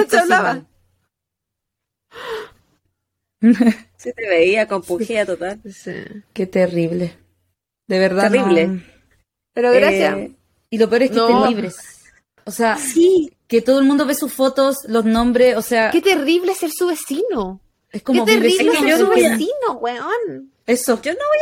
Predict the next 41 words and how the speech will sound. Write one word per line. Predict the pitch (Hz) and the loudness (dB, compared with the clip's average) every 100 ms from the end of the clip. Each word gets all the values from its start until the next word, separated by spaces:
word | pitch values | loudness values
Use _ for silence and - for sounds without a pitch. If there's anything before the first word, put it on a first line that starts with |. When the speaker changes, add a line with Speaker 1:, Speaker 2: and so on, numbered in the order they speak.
| 587 | 0
Speaker 3:
a | 247 | 0
ir | 202 | 0
a | 202 | -2
ese | - 214 | -4 -10
lugar. | 190 185 240 - _ _ _ _ _ _ _ _ _ _ _ _ _ _ _ _ _ _ - | -6 -6 -6 -10 _ _ _ _ _ _ _ _ _ _ _ _ _ _ _ _ _ _ -14
Y | 208 | -6
yo | 208 247 | 0 0
quería | 349 302 | 2 0
ir | |
a | 311 381 | 2 2
Speaker 2:
Siempre | 403 | 2
me, | 349 | 0
Speaker 3:
Japón. | 269 | -2
Speaker 2:
y | |
siempre | 262 370 415 | -2 -2 -2
he | |
pensado, | 403 359 349 339 | -4 -2 2 2
hay | 285 311 | 2 -2
Speaker 3:
Y | |
ya | - 339 | -4 -4
no | 359 | -2
Speaker 2:
gente | 359 | -2
Speaker 3:
voy | 440 | -2
a | 453 427 311 | -2 -2 -2
querer | 294 277 262 220 | -2 -4 -6 -10
Speaker 2:
que, | 214 | -20
Speaker 3:
ir. | 208 | -10
Speaker 2:
que | 269 | -8
cobra, | 269 349 359 339 | -2 0 2 2
Speaker 1:
Ahí | |
está | 320 320 | 2 2
la | 302 | 0
gente | 247 220 | -2 -2
Speaker 2:
que | 220 | -4
Speaker 1:
mala. | 294 | -4
Speaker 2:
cobra | 330 | -4
justicia | 320 294 277 330 | -6 -6 -2 0
por | |
sus | 262 - | 0 -2
propias | 240 269 | -4 -4
manos. | 277 262 214 | -8 -10 -12